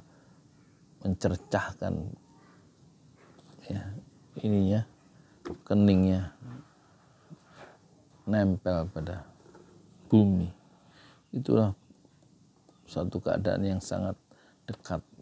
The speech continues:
menurut Rasulullah, dekat dengan Rob, dengan Allah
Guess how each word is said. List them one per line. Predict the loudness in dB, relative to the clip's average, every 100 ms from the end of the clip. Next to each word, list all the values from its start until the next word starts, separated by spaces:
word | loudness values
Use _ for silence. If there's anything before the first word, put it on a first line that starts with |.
| -14
menurut | -6 -4 -2 -4
Rasulullah, | -4 -2 -2
dekat | -2 -4 -2 -2
dengan | -2 -2 -2 -2 -6 _ -6
Rob, | -2 -2 -4 -18 -20 _ -20 -20 -16
dengan | -8 -6 -2
Allah | 2 2 2